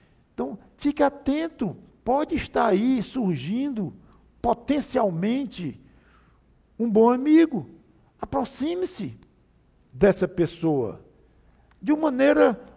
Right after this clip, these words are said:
consciente. Eu sei que isso inclui muito simpatia de personalidades, tem muito a ver com isso, com, com a maneira de ser. Eu sei, não se força uma boa amizade, eu sei disso,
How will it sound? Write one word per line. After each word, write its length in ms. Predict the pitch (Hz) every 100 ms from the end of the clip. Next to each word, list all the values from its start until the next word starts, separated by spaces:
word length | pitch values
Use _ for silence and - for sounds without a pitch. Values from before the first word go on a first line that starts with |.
| _
consciente. 920 | 262 262 - 294 269 320 - 196 - - _ _ _ _ _ _ _ _ _ _ _
Eu 100 | -
sei 400 | 269 - 262 285
que 160 | 226 -
isso 320 | 233 - 226
inclui 560 | 214 208 208 - 220 202
muito 580 | 165 214 254 170 190 123 - _ _ _ _ _ _ _ _ _ _ _ _
simpatia 580 | - - 226 214 180 233
de 100 | 202
personalidades, 1300 | - 214 180 196 180 170 123 147 180 165 - - - - _ _ _ _ _ - - - - -
tem 100 | -
muito 260 | 147 185 185
a 40 |
ver 180 | 143 160
com 140 | 160 165
isso, 100 | -
com, 200 | 160 131 - _
com 80 | -
a 40 | 170
maneira 420 | 165 165 170 156
de 60 |
ser. 680 | - - 156 185 151 - -
Eu 100 | -
sei, 300 | 156 170 175 - -
não 120 | 180
se 140 | -
força 540 | 147 - 160 185 156 160
uma 80 | 143
boa 180 | 143
amizade, 400 | 143 131 160 165 - - -
eu 140 | 165
sei 220 | - 240
disso, 340 | 190 202 -